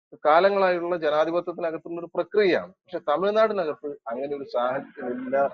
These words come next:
എന്നുള്ളതാണ് യാഥാർത്ഥ്യം. തമിഴ്നാടിനകത്ത് സ്റ്റാലിൻ ഭരണകൂടത്തിനെതിരായി വലിയ ഒരു ജനവികാരം നിലനിൽക്കുന്നില്ല. ഇനി അങ്ങനെ ഏതെങ്കിലും രീതിയിൽ ബ-, സ്റ്റാലിന് എതിരായിട്ടുള്ള ഒരു മൂവ്മെന്റ് ആ സംസ്ഥാനത്ത്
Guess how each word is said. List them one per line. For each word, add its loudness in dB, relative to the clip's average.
എന്നുള്ളതാണ് -8
യാഥാർത്ഥ്യം. -4
തമിഴ്നാടിനകത്ത് 0
സ്റ്റാലിൻ 2
ഭരണകൂടത്തിനെതിരായി 0
വലിയ 4
ഒരു 2
ജനവികാരം 2
നിലനിൽക്കുന്നില്ല. -4
ഇനി 2
അങ്ങനെ 4
ഏതെങ്കിലും -2
രീതിയിൽ -8
ബ-, -2
സ്റ്റാലിന് -2
എതിരായിട്ടുള്ള 0
ഒരു -6
മൂവ്മെന്റ് -2
ആ 4
സംസ്ഥാനത്ത് -2